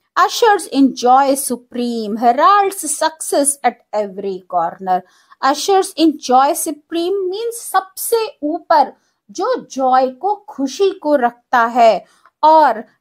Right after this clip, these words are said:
herald success at every corner, जो हर कोने में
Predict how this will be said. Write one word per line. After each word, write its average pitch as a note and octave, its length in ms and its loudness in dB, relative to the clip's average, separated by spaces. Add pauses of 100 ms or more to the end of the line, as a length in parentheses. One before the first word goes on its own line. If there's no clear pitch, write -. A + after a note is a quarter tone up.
(120)
herald F4+ 460 4
success D#4 400 0 (140)
at C#4+ 80 -2 (180)
every A#3+ 420 -2 (200)
corner, F#3 440 0 (260)
जो D#4+ 220 0
हर F#4+ 420 0
कोने F#3+ 540 -8
में F#4+ 220 -2